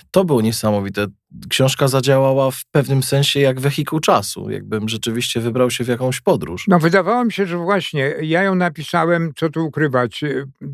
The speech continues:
Speaker 2: poza, mm, znaczy pierwszą część to w ogóle dość dawno, a pierwszy rozdział, a całość, jak zostałem namówiony, żeby to robić,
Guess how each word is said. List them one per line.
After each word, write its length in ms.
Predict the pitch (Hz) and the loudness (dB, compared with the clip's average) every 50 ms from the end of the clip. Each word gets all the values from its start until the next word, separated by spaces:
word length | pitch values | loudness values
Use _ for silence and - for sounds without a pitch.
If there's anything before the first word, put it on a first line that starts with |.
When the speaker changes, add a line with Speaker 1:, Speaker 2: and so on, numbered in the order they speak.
| 131 | -6
Speaker 2:
poza, 420 | - 151 151 139 139 143 139 135 123 | -2 0 0 2 2 2 0 0 -2
mm, 280 | 131 151 151 143 131 123 - _ _ _ _ _ _ _ - | -6 -10 -12 -12 -12 -14 -18 _ _ _ _ _ _ _ -6
znaczy 340 | 175 160 156 147 123 - 143 | -2 0 0 0 0 -2 -2
pierwszą 380 | 139 175 170 147 - 147 151 131 | 2 2 2 2 2 0 -2 0
część 240 | - 151 147 123 | 0 0 0 0
to 80 | - 147 | 0 0
w 80 | 131 160 | 0 0
ogóle 220 | 160 139 143 139 | 2 2 2 2
dość 200 | 131 139 127 107 | 2 0 0 2
dawno, 360 | 143 143 139 117 113 147 160 165 | 2 0 0 0 -2 0 0 0
a 180 | 160 160 147 - _ _ _ _ | 0 0 -2 -6 _ _ _ _
pierwszy 340 | _ - 156 127 113 - 151 | _ -2 -2 0 0 2 2
rozdział, 460 | 151 147 143 123 120 143 165 175 175 | 4 4 2 2 0 0 0 0 0
a 200 | - 160 151 147 - _ - _ _ _ _ _ | 0 0 0 0 -2 _ -18 _ _ _ _ _
całość, 720 | - - 180 175 151 135 147 170 165 - - - - 170 | 0 2 2 4 4 4 2 2 2 0 -4 -6 -2 0
jak 180 | 160 147 147 | 0 2 2
zostałem 420 | 135 147 139 - - 151 143 139 139 | 0 -2 -2 0 0 0 0 2 2
namówiony, 560 | 143 139 139 135 123 131 139 131 131 135 117 | 2 2 0 0 2 2 2 2 2 0 0
żeby 220 | 123 131 120 117 | 0 -2 -2 -2
to 140 | - 139 135 | 0 2 2
robić, 440 | 135 135 127 131 156 165 135 - | 2 2 0 0 -4 -6 -6 -10